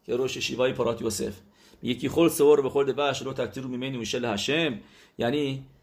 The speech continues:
میگه طریقه رفتارت یه موقع‌هایی بایستی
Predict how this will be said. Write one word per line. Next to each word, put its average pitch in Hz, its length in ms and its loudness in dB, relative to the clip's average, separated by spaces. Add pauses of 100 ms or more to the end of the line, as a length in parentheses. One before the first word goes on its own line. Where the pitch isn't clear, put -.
(320)
میگه 135 340 0 (300)
طریقه 127 360 2
رفتارت 127 760 2 (720)
یه 135 140 -4
موقع‌هایی 139 460 0
بایستی 120 680 0